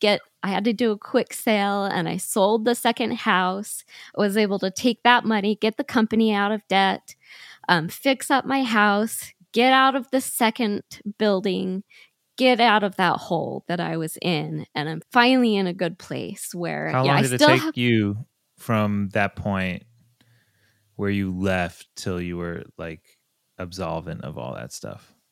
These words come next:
Speaker 2: Absolved, I should
Speaker 1: So
Speaker 2: say.
Speaker 1: as far as the lawsuit goes, it went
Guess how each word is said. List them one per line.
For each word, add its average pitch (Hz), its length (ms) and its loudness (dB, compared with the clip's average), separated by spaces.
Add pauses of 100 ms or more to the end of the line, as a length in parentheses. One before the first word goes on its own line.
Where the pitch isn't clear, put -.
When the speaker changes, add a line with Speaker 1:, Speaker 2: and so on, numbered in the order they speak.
Speaker 2:
Absolved, - 460 -10
I - 60 -12
should - 200 -12
Speaker 1:
So 240 180 4
Speaker 2:
say. 240 60 4
Speaker 1:
as 247 120 -4
far 359 220 4 (140)
as - 80 -6
the 233 140 0
lawsuit 226 720 -2
goes, 165 760 -10
it 254 240 0
went 233 300 -2